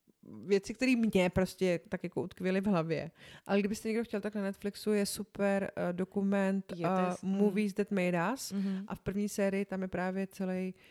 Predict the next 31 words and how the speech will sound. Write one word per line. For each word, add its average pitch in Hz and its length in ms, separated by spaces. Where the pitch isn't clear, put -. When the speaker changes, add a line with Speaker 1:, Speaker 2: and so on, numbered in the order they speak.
Speaker 1:
díl 190 240
věnovaný 175 500
sám 170 280
doma. 160 240
A 131 80
Speaker 2:
No 190 80
Speaker 1:
je 175 60
Speaker 2:
to 196 60
Speaker 1:
to - 0
Speaker 2:
mi 196 60
přišlo 170 160
Speaker 1:
bezva. - 20
Speaker 2:
hrozně 196 340
zajímavý 190 400
z - 40
toho 202 160
producentského 185 760
hlediska, 175 460
protože 170 180
oni 170 180
tam 170 140
hrozně 165 300
řeší, 170 340
jak 165 160
vlastně 170 280
neměli 170 360
vůbec, 190 600
vůbec 175 300
peníze 170 540
na 156 100
to. 156 400